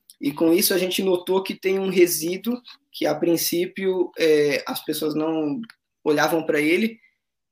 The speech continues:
né, como a forma que nós olhamos, e ainda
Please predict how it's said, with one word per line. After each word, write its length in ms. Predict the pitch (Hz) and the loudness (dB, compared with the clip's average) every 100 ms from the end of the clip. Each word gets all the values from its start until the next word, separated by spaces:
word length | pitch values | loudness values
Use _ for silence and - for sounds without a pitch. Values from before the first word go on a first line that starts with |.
| _ _ - 156 | _ _ -10 -2
né, 220 | 147 143 | 0 0
como 720 | 156 147 147 147 139 139 - | 0 2 2 0 -2 -4 -6
a 80 | 131 | -4
forma 260 | - 143 139 | -2 -2 -2
que 100 | 147 | -2
nós 200 | 143 143 | -2 -2
olhamos, 520 | 131 139 185 202 - | -2 -2 -2 -4 -6
e 220 | 147 147 139 | -4 -2 0
ainda 400 | 139 165 185 | 0 -2 0